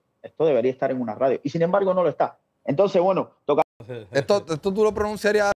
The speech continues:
Speaker 2: en múltiples ocasiones a, a Obi. Ahorita mencionamos a Obi
Speaker 1: Ok.
Speaker 2: como un, una, una gran historia de superación.
Speaker 1: Obi no es repartero. Obi es, como ya lo, como dices tú, Obi se implanta en, allá abajo pa' Texas,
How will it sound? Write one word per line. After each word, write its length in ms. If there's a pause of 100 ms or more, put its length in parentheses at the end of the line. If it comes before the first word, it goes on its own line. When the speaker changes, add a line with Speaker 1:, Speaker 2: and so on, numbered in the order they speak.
(180)
Speaker 2:
en 220
múltiples 400
ocasiones 540
a, 440
a 60
Obi. 420 (400)
Ahorita 380
mencionamos 580
a 160
Obi 220
Speaker 1:
Ok. 80
Speaker 2:
como 380
un, 320
una, 200
una 240
gran 240
historia 520
de 100
superación. 680 (220)
Speaker 1:
Obi 100
no 120
es 40
repartero. 600 (160)
Obi 520
es, 220
como 220
ya 160
lo, 100
como 220
dices 320
tú, 180
Obi 380
se 120
implanta 680
en, 200 (400)
allá 220
abajo 440
pa' 400
Texas, 520